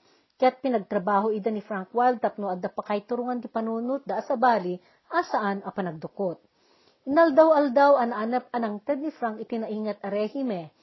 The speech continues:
dagiti annongda nga aramidan tapno agnanayon latta nga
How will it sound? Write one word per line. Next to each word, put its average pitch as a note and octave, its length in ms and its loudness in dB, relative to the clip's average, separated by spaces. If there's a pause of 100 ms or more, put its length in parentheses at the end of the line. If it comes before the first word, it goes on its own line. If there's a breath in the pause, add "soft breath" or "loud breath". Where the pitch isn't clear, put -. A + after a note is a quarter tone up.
(360 soft breath)
dagiti A#3+ 340 0
annongda G#3+ 540 0
nga G3+ 100 -4
aramidan G3 560 -2
tapno G3+ 400 -6 (320 soft breath)
agnanayon D4 640 2
latta B3 320 -2
nga G3+ 160 -6